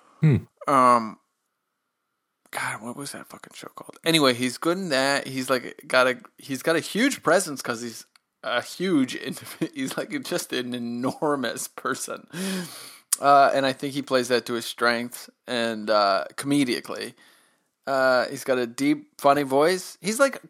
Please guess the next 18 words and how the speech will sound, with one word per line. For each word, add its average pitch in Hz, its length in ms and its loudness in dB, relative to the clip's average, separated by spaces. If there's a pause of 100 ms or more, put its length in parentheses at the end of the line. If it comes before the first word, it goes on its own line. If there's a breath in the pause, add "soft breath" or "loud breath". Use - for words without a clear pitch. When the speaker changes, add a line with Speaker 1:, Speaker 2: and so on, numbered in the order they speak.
Speaker 2:
getting 247 280 2
hired 180 400 6
to 147 80 -2
do 143 300 0
his 143 180 -2
Rob 123 320 6
Delaney 127 460 0
shtick, 185 420 -4 (680 loud breath)
but - 300 4 (100)
it, 151 540 0
he 220 240 -2
doesn't 175 340 4
shove 139 240 4
it 127 120 0
in 135 60 -4
your 120 120 0
face 127 400 0
like 110 640 2